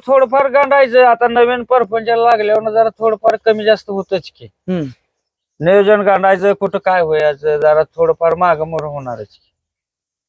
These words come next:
Speaker 2: बर. आता चित्र्याचं नियोजन कसं केलं तुम्ही?
Speaker 1: ते काय स्वतः पोरांनीच केलं होतं, करूया म्हणले.
Speaker 2: हम्म.
Speaker 1: ते काय सागर भाऊ बी असतात ना खरेदीचं.
Speaker 2: बर.
Speaker 1: ते बी असतात. समजे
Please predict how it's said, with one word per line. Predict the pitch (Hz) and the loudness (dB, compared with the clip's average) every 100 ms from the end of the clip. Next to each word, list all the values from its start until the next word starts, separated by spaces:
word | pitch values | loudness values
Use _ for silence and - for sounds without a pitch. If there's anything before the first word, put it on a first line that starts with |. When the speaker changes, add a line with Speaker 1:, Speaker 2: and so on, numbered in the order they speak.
| - | -2
Speaker 2:
बर. | 156 143 - _ _ _ _ _ _ _ _ _ - | 2 2 -2 _ _ _ _ _ _ _ _ _ -2
आता | 170 175 | -2 0
चित्र्याचं | 180 247 240 262 262 | -2 0 2 2 2
नियोजन | 214 175 156 | 2 0 -6
कसं | - | -8
केलं | 165 139 | -10 -10
तुम्ही? | 131 113 _ _ _ _ _ _ _ - | -16 -18 _ _ _ _ _ _ _ -4
Speaker 1:
ते | 240 | 0
काय | 254 | 2
स्वतः | 254 254 226 214 220 | 2 2 0 2 2
पोरांनीच | 208 208 226 208 202 208 | 0 0 2 2 0 -4
केलं | - 208 170 | -2 0 2
होतं, | 165 160 190 | 0 -2 -2
करूया | 190 185 180 | 0 2 0
म्हणले. | 185 156 160 | 0 -4 -4
Speaker 2:
हम्म. | 185 - 160 151 156 | -6 -8 -10 -10 -4
Speaker 1:
ते | 202 | 0
काय | 202 208 | 2 2
सागर | 202 214 190 202 | 2 0 2 2
भाऊ | 202 202 202 | 2 2 2
बी | 202 | 2
असतात | 196 - 147 139 147 | 0 -2 -6 -4 -4
ना | 165 | -4
खरेदीचं. | 170 170 131 120 120 - | -4 -4 -6 -10 -12 -6
Speaker 2:
बर. | 165 156 - _ _ _ - | 0 0 -2 _ _ _ 2
Speaker 1:
ते | 240 | 4
बी | |
असतात. | 240 185 214 | 4 2 -2
समजे | - 247 240 233 262 269 | 0 0 0 2 4 4